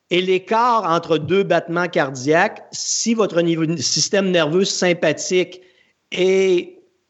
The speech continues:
le principal système en fonction, donc que vous êtes relax, sans trop de stress,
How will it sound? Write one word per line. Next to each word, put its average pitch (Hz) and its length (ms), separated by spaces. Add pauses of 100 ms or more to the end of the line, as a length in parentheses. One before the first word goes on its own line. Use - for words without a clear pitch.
(160)
le 151 140
principal 175 680
système 180 560
en 156 120
fonction, 160 420
donc 170 240
que 165 80
vous 139 220
êtes 160 120
relax, 156 520
sans 151 240
trop 156 180
de 143 140
stress, 196 440